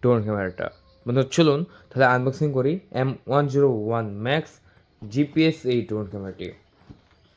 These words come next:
আমরা আনবক্সিং করে নেব এবং দেখাবো, এবং ড্রোনের সাথে কী কী আছে সব কিছু পেয়ে যাচ্ছেন। আহ, আনবক্সিং করে নিলাম। আনবক্সিং করতেই, আহ, সুন্দর একটা বক্সের মধ্যে পেয়ে গেলাম সুন্দর একটা ক্যারি করা ব্যাগ।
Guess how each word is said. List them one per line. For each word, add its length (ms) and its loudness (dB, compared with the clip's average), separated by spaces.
আমরা 240 -2
আনবক্সিং 540 -4
করে 160 0
নেব 180 2
এবং 260 0
দেখাবো, 440 0
এবং 260 -4
ড্রোনের 220 -4
সাথে 220 -6
কী 120 -8
কী 160 0
আছে 160 -2
সব 220 -6
কিছু 160 -6
পেয়ে 160 -2
যাচ্ছেন। 440 -2
আহ, 200 -2
আনবক্সিং 380 -2
করে 180 2
নিলাম। 300 2
আনবক্সিং 440 -2
করতেই, 420 -2
আহ, 420 2
সুন্দর 320 -2
একটা 260 -4
বক্সের 380 0
মধ্যে 240 0
পেয়ে 200 -2
গেলাম 280 0
সুন্দর 160 -4
একটা 180 -6
ক্যারি 280 -4
করা 160 -2
ব্যাগ। 380 0